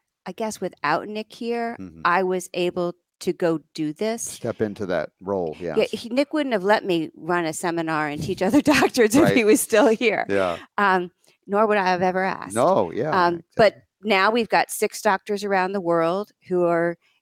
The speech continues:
Speaker 1: carrying on and practicing the Gonzalez protocol. And
Speaker 2: Mm-hmm.
Speaker 1: we told some success stories here at the, at the,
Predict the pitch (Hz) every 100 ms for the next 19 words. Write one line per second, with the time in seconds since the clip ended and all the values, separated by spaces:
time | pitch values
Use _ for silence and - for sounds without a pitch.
0 | _ - 180 175 180 175 175 180 190 175
1 | 165 160 _ - 175 175 170 180 175 175
2 | 170 170 165 170 - 165 165 - 175 185
3 | 196 156 151 _ 135 92 87 170 - 185
4 | 175 196 175 180 - 175 170 - 185 180
5 | 185 - 190 190 - - 175 - 170 170
6 | 165 170